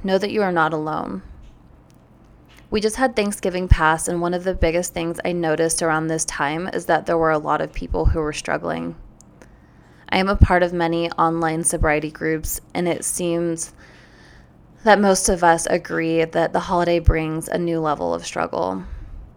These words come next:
You are not alone, and there is no reason for you to be alone during these times. Join a Facebook group where you'll be able to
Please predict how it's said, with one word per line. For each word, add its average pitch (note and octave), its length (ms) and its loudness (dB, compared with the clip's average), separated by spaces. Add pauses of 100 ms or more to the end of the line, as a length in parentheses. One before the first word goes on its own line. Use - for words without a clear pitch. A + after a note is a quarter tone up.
(360)
You G3 140 0
are G3 100 0
not F#3 160 2
alone, E3+ 380 2
and E3+ 120 0
there E3 120 2
is E3 100 0
no E3 180 -2
reason D#3+ 460 -2
for E3 140 -2
you D#3 220 -4
to E3 180 -2
be E3 140 0
alone D3+ 360 -2
during D3+ 240 -4
these D#3 200 -6
times. - 580 -8 (1040)
Join G3+ 220 0
a A#3 40 0
Facebook F#3 540 -2
group E3+ 320 0
where E3+ 120 0
you'll E3 220 2
be E3 120 0
able D#3+ 200 0
to D#3+ 480 -2